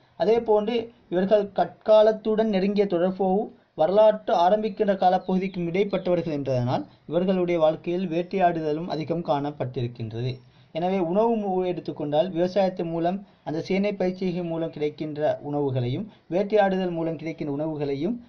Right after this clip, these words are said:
இவர்கள் இவர்களுக்குரிய உணவாக, ஆ, உணவாக கை கொண்டிருக்கிறார்கள். இவர்கள் வாழ்ந்த காலப்பகுதி எடுத்துக்கொண்டால் கிறிஸ்து முன் ரெண்டாயிரத்தி நானூறிலிருந்து தான் இவர்கள் வாழ்ந்ததற்கான ஆதாரங்கள் கிடைக்கப்பட்டிருக்கின்றன. இவர்கள்,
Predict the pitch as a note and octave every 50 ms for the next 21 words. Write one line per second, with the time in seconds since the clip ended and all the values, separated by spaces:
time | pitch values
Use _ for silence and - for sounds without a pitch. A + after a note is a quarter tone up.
0 | _ _ - D#3 E3 E3 D#3 F3 G3 G#3 - - - - C#3+ D#3 E3 E3 F3+ E3
1 | D#3 D3 C#3+ - - D3 D3 D3+ C3+ B2+ D3 E3 E3+ E3+ D3 C#3+ C3+ C3 B2+ -
2 | F#3 A#3+ - - _ _ _ _ _ _ _ _ - C#3 C3 C3 B2+ B2+ B2 A#2
3 | D3 E3+ F3 F#3+ G3 F#3 E3+ D#3+ D#3 - F#3 F#3 F#3 - E3+ D3+ - D3+ C#3+ C3+
4 | C3+ C3 B2 - B2+ A#2 A2 A#2 C#3+ F3+ B2+ - - _ _ _ _ _ _ _
5 | _ _ _ _ _ _ _ _ _ _ _ _ _ _ _ - - _ _ _
6 | _ _ _ _ _ - E3 G3+ B3 B3+ A#3 G3 G3 G#3 A3+ A#3 B3+ A#3+ - G#3
7 | G#3 G#3+ A#3 A3+ - A3 A3 G#3+ G#3+ G#3 G3 F#3 F3+ - F3+ F3+ E3+ D#3+ F3 F#3
8 | G#3+ G#3 - A3 G3+ G#3 A3+ G#3 G#3+ A3 G#3 - - - E3+ F#3 F#3+ G#3 G#3+ G#3+
9 | G#3+ G3+ G#3+ G3 F#3 F#3 F#3 F#3+ F#3+ F3+ F3 F3 E3+ E3 E3 E3 D#3+ D#3 D#3+ F3+
10 | F#3+ F3 E3 E3+ E3+ F3+ E3 D3+ D3+ D#3 D#3+ D#3+ E3 D#3+ D#3+ D#3 - D#3 D3+ D3
11 | C#3 C3 C#3 C#3+ D3+ D3 C#3+ C#3+ C3+ D3+ F3+ - - _ _ _ _ - - D3+
12 | D#3 D3 D3 E3 E3 - D3 C3+ - C#3 B2+ B2 A#2+ - A#2 A2+ A#2+ A#2+ B2+ B2
13 | - - - - _ _ _ _ _ _ _ _ _ - D#3 F3 F#3 G3 G3+ G3
14 | F#3+ F3+ - -